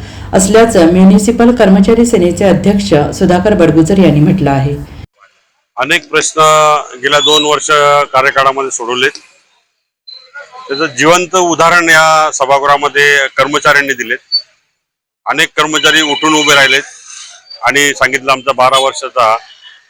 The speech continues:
Speaker 2: कर्मचाऱ्यांचा जो प्रश्न आहे, तो तुम्ही सोडवला." अनेक, अ, कर्मचारी बडतर्फ होते,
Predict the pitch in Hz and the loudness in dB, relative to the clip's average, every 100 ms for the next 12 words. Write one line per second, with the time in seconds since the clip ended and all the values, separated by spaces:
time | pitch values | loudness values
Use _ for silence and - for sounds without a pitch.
0 | - 131 143 143 143 143 139 147 135 139 | -4 -2 -2 -2 0 0 -2 -4 -4 -4
1 | 135 - 139 117 110 85 - _ _ _ | -4 -2 0 0 -2 -6 -14 _ _ _
2 | _ _ _ _ _ _ - 156 151 151 | _ _ _ _ _ _ -10 -8 -6 -6
3 | 143 127 123 135 - _ _ _ _ _ | -2 -2 0 -2 -4 _ _ _ _ _
4 | _ 120 131 143 - - 135 127 131 131 | _ -8 -6 -6 -6 -4 -4 -2 -6 -4
5 | 131 131 127 135 - 135 - 127 127 | -4 -2 -2 -2 -2 -6 -2 -6 -4